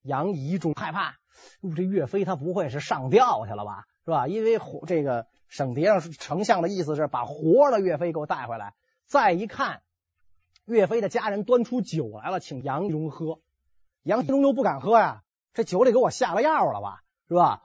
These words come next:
我喝了之后，他会不会就跑了呀？杨仪中端着这杯酒啊，犹疑不决。然后他就问岳飞家的这个仆人，啊，说这个岳少保他现在干嘛呢？啊，说正在后边收拾，啊，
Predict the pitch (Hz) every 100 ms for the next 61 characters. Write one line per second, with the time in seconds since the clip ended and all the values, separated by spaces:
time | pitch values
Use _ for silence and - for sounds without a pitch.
0 | - 165 175 - 285 247 254 247 214 254
1 | 262 220 240 208 - 156 143 104 92 123
2 | 175 - _ 135 139 202 139 151 175 160
3 | 151 143 240 240 226 190 214 160 135 147
4 | 151 202 262 294 190 214 214 165 - 160
5 | 190 - _ _ _ 151 208 190 214 214
6 | 240 220 135 _ _ _ 226 185 185 196
7 | 185 160 135 117 131 165 98 - _ _
8 | 131 101 _ _ 202 208 170 156 139 135
9 | 131 196 165 147 113 110 120 156 156 135
10 | _ _ _ - 175 160 156 113 - 151
11 | 107 _ 110 131 190 151 123 185 123 -
12 | 240 220 - - _ 101